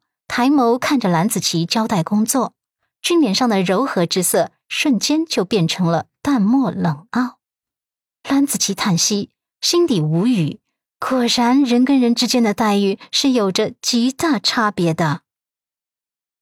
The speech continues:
阮南希发完了短信，收拾了一番，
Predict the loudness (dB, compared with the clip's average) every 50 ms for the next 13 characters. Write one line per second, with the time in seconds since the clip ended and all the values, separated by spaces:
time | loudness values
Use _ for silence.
0 | _ -12 -2 0 2 2 4 2 2 2 2 2 2 0 0 0 0 2 2 2
1 | 0 0 0 0 -2 -2 -2 -2 -2 -2 -2 -2 -4 -6 -8 -6 -2 0 0 0
2 | 0 0 0 0 0 0 -2 -2 -2 -2 -2 -2 -4